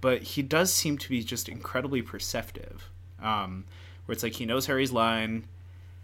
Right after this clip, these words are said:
So I guess to answer your question, I don't, I guess he understands his adversary, but like you said, it's an eleven-year-old boy,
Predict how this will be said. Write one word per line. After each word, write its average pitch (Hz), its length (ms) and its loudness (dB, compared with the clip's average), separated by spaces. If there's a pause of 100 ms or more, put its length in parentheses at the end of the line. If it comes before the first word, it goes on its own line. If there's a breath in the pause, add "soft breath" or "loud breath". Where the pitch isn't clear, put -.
(280 loud breath)
So - 160 0
I 165 40 4
guess 220 160 4
to 240 60 2
answer 202 180 2
your 143 60 4
question, 143 460 4
I - 140 -4
don't, 262 240 -2 (360)
I 131 120 -2
guess 139 300 2
he 175 140 0
understands 160 460 0
his 151 140 2
adversary, 151 560 4
but 127 180 0
like 120 240 2
you 117 60 -2
said, 107 240 0
it's 110 160 -4
an 101 80 -4
eleven-year-old 98 540 -4
boy, 95 360 -4